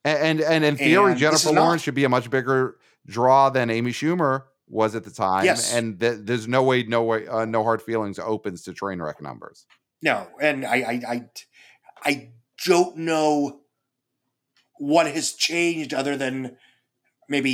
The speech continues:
Speaker 2: you know, Universal was better at marketing those films back in the day. I don't
Speaker 1: Right.
Speaker 2: know. I mean, even, like, you know, summer twenty nineteen, they got Good Boys to under ten worldwide.
Speaker 1: Right. Yeah.
Speaker 2: Um,
Speaker 1: Are, are,
Speaker 2: Asteroid City had one of the biggest per screen averages of all time for a live action picture.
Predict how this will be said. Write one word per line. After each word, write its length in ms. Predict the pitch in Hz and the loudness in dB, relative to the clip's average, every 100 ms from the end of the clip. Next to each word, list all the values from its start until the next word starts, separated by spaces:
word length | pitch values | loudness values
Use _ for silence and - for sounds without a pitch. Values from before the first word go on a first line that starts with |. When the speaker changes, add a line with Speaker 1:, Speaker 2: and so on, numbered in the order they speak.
| 123 | -4
Speaker 2:
you 120 | 135 117 | -6 -8
know, 60 | |
Universal 440 | 104 120 127 127 123 | -4 -4 -4 -4 -6
was 140 | 117 | -6
better 280 | 104 117 127 | -4 -2 -2
at 60 | |
marketing 340 | 107 131 139 135 | 0 -2 -2 -6
those 200 | 131 131 | -6 -6
films 240 | 143 139 | -8 -8
back 180 | 139 147 | -8 -8
in 40 | 147 | -6
the 60 | |
day. 160 | 147 165 165 | -4 -2 -2
I 80 | |
don't 120 | 147 - | -6 -8
Speaker 1:
Right. 0 | |
Speaker 2:
know. 280 | 113 123 - - - | -10 -12 -16 -20 -6
I 40 | |
mean, 100 | 147 | 0
even, 220 | 196 180 151 | 2 0 2
like, 220 | 147 190 | 0 0
you 60 | |
know, 80 | 156 | -2
summer 260 | - 165 160 | -2 -2 -2
twenty 200 | 160 160 | -4 -2
nineteen, 340 | 135 123 175 | -2 -2 -4
they 60 | 170 | 0
got 200 | 127 117 | 0 0
Good 180 | 143 143 | -4 -2
Boys 280 | 127 120 120 | -4 -4 -6
to 160 | 110 - | -10 -6
under 260 | 143 131 123 | -4 -4 -6
ten 240 | 131 123 | -8 -8
worldwide. 540 | 120 113 104 104 120 - | -8 -12 -12 -12 -12 -8
Speaker 1:
Right. 220 | 80 73 - _ _ _ _ _ _ _ _ _ _ _ | -8 -8 -12 _ _ _ _ _ _ _ _ _ _ _
Yeah. 220 | 82 90 85 | -6 -6 0
Speaker 2:
Um, 640 | 143 127 127 120 113 110 107 _ - | 4 6 6 4 -2 -10 -16 _ -14
Speaker 1:
Are, 440 | - - 151 160 | -12 0 2 2
are, 80 | 147 160 | 0 0
Speaker 2:
Asteroid 420 | 151 175 180 160 143 | -2 0 0 0 2
City 280 | 156 190 | 2 4
had 160 | 170 156 | 4 2
one 120 | 151 | 0
of 40 | 139 | -2
the 60 | |
biggest 380 | 107 139 151 - | -2 -4 -4 -6
per 100 | 170 | -6
screen 220 | - 147 | -6 -4
averages 320 | 131 151 147 143 | -2 -2 -4 -6
of 60 | |
all 180 | 127 143 | -4 -4
time 380 | - 135 143 175 | -4 -6 -6 -6
for 240 | - 131 | -8 -8
a 240 | 120 117 117 - - | -6 -8 -12 -18 -2
live 200 | 131 135 | 0 2
action 300 | 135 139 131 | 2 0 -6
picture. 420 | 135 135 180 214 | -6 -4 -6 -8